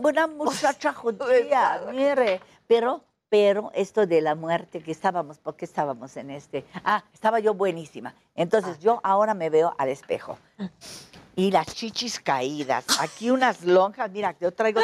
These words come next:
Speaker 1: todo esto para
Speaker 2: Véanla, qué
Speaker 1: disimular.
Speaker 2: guapísima.
Speaker 1: Sí, sí, yo era muy mona,
Speaker 2: Bueno,
Speaker 1: era, eh,
Speaker 2: chichis
Speaker 1: monísima.
Speaker 2: caídas, luego.
Speaker 1: Chichi caída, la panza, esta, esta bola acá, la, eh, las nalgas, to-, me da igual. Digo, ah, mira, este es mi nuevo cuerpo,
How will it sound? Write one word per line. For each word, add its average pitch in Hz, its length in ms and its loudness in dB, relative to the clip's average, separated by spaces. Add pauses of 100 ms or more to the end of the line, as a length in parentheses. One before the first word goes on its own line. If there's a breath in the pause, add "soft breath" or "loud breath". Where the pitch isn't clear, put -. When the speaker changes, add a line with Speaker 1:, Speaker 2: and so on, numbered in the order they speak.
Speaker 1:
todo 202 140 -2
esto 190 220 -4
para 254 240 2
Speaker 2:
Véanla, 311 180 0
qué - 120 -4
Speaker 1:
disimular. 247 360 2
Speaker 2:
guapísima. 220 640 -8
Speaker 1:
Sí, 208 100 2
sí, 202 200 -10
yo 202 120 2
era 214 140 0
muy 202 160 -10
mona, 147 280 -6
Speaker 2:
Bueno, 190 260 0
Speaker 1:
era, 208 80 -2
eh, - 40 -20
Speaker 2:
chichis - 200 -2
Speaker 1:
monísima. 185 440 -4
Speaker 2:
caídas, 165 480 -2
luego. 185 260 2
Speaker 1:
Chichi 240 260 0
caída, 147 580 0
la 131 160 2
panza, 214 600 -2
esta, 170 380 -2
esta 151 400 -4
bola 139 500 0
acá, 135 320 -2
la, 170 480 0 (300 soft breath)
eh, 160 180 -4 (200 soft breath)
las 175 240 0
nalgas, 170 400 -6 (160)
to-, - 160 -12 (280)
me 185 220 -4
da 190 100 -6
igual. 202 320 -4 (380)
Digo, - 180 -4 (120)
ah, - 220 -2 (280)
mira, 311 340 0 (380)
este - 280 -2
es 320 120 -10
mi 190 140 -2
nuevo 160 340 2
cuerpo, 254 480 -4